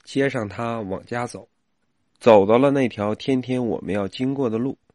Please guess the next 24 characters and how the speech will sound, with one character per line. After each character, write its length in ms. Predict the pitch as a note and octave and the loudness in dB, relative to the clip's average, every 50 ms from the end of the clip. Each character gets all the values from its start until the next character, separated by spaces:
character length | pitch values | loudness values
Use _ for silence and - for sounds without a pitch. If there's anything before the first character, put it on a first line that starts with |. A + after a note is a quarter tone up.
| _ _ _ _ _ _ | _ _ _ _ _ _
这 160 | - B3 G#3+ | 10 10 10
种 220 | E3 C#3+ A2+ A2+ B2+ | 10 10 6 6 4
路 180 | E3 F#3+ F3 | 4 2 2
呢， 140 | D#3+ C3+ A#2 | 0 0 -2
两 240 | A#2 A2 - - - | -2 -2 -4 -6 -6
边 180 | - C3+ D3 D#3+ | -8 -8 -6 -4
都 140 | F3+ F#3 | -4 -4
没 100 | F3+ F#3 | -2 -2
有 140 | F#3+ D3+ A#2 | -2 -2 -2
路 180 | A#2+ B2 A#2 A2 | -2 -4 -6 -6
灯， 260 | - D3 E3 E3+ F3 - _ _ _ _ _ _ _ _ _ _ _ _ _ _ _ _ _ | -6 -6 -8 -8 -10 -14 _ _ _ _ _ _ _ _ _ _ _ _ _ _ _ _ _
我 100 | - A2+ | -10 -8
开 320 | A2 - - - F#3+ G3+ G3 | -6 -6 -4 -2 0 0 2
着 140 | E3+ C#3 - | 2 0 -2
开 240 | - A#2 A#2 A2+ | 0 -2 -2 -2
着 260 | G#2+ A2+ G2 E2 - - _ _ _ _ _ _ _ _ _ _ _ _ _ _ _ | -2 -4 -8 -10 -12 -16 _ _ _ _ _ _ _ _ _ _ _ _ _ _ _
就 120 | - B2+ A#2+ | -10 -8 -2
把 160 | B2 A#2+ B2+ | -2 0 0
远 240 | B2+ G#2+ - - - | 0 -2 -4 -4 -4
光 160 | A2+ B2+ C3+ - | -4 -4 -2 -2
灯 180 | F#3 G3 G3 | -2 -4 -4
打 180 | F3+ - - - _ | -4 -8 -14 -20 _
开 80 | - - | -20 -20
了。 80 | - | -20